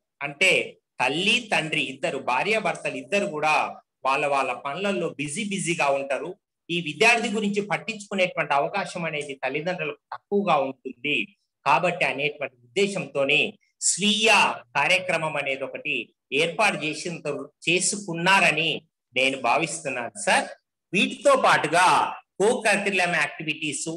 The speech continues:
ఆర్ట్ ఎడ్యుకేషన్, కంప్యూటర్ ఎడ్యుకేషన్, వీటికి కూడా ఎన్సీఎఫ్ లో ప్రాధాన్యత అనేది ఇవ్వటం జరిగింది. తర్వాత భారతదేశంలో కొన్ని ఇన్సిడెంట్స్ హర్యానాలో జరగటం జరిగింది.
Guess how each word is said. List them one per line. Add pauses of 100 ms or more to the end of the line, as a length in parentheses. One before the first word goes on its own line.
(240)
ఆర్ట్
ఎడ్యుకేషన్,
కంప్యూటర్
ఎడ్యుకేషన్, (380)
వీటికి
కూడా
ఎన్సీఎఫ్
లో (440)
ప్రాధాన్యత
అనేది (140)
ఇవ్వటం
జరిగింది. (460)
తర్వాత (840)
భారతదేశంలో
కొన్ని
ఇన్సిడెంట్స్
హర్యానాలో
జరగటం
జరిగింది.